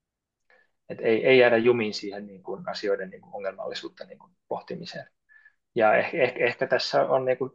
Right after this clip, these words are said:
jossain on semmoinen kultainen keskitie, että joskus on, olisi antropologien hyvä silleen, tota, olla liikaa jumittumatta ja ehkä tehdäkin jotain, niin ehkä joskus startup-yrittäjät voisivat vähän pitemmälle miettiä, että kannattaako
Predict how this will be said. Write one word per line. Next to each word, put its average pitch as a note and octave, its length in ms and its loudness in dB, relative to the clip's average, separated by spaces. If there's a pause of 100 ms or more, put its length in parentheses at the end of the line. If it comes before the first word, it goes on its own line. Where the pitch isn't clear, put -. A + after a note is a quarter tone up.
(100)
jossain C3 340 0
on A#2 80 0
semmoinen B2 260 -2
kultainen A#2 380 0
keskitie, A2 500 -2
että - 220 -10 (480)
joskus - 400 -6 (640)
on, A#2 240 0
olisi - 300 -2 (160)
antropologien A#2 880 0
hyvä A#2 220 2
silleen, G#2 480 -2 (1400)
tota, G#2 460 -2 (180)
olla G#2+ 280 0
liikaa C3+ 240 6
jumittumatta B2+ 760 2
ja A2+ 60 4
ehkä - 280 -6
tehdäkin C3 460 4
jotain, A#2 340 2
niin A#2 100 2
ehkä A2+ 220 -4
joskus - 240 -8
startup-yrittäjät A2+ 800 -2
voisivat A2+ 340 -4
vähän A2+ 180 4
pitemmälle A2 360 0
miettiä, A2 440 0
että G2+ 200 -8
kannattaako G2 600 -4